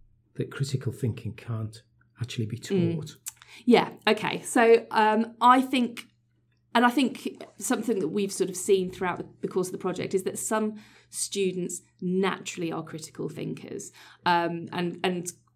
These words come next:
Speaker 2: you know, why that is, I mean, we, we obviously don't know, but some students can do these things and think in these particular ways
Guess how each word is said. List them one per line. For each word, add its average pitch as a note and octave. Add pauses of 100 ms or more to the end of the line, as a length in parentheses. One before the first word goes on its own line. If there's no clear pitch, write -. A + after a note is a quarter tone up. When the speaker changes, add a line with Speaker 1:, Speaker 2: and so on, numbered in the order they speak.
(260)
Speaker 2:
you F#3+
know, -
why F#3+
that F3+
is, D#3+
I D3+
mean, D#3
we, E3
we E3
obviously D#3+
don't E3+
know, A#3 (320)
but -
some B3
students G3 (160)
can G#3+
do G3+
these F#3 (100)
things F3
and F#3
think A#3+
in G#3+
these F#3
particular -
ways D#3+